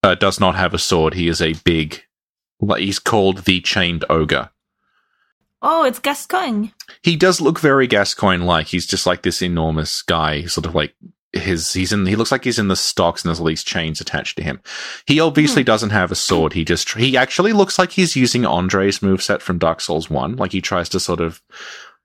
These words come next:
Speaker 1: like, he kicks you and does elbow drops and stuff.
Speaker 2: <laughs> Nice.
Speaker 1: And that, that did play out a bit more like a, like a traditional sort of Soulsy fight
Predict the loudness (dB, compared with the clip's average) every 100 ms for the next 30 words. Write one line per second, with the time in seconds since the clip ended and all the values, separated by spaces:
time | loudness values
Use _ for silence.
0 | _ -2 0 -2 -2 -2 0 0 2 2
1 | 0 0 0 2 0 0 -2 -2 -4 -4
2 | -2 -4 -4 -10 -20 -14 -12 -2 2 2
3 | 2 0 0 0 -2 0 0 2 4 4
4 | 2 2 2 4 -2 0 2 4 6 4
5 | 2 2 2 4 2 4 2 0 0 2
6 | 0 -2 -4 -4 -2 -2 -2 -2 -2 -2
7 | -2 -2 -2 -2 -2 -4 -6 -8 -14 _
8 | -14 -2 -2 0 -4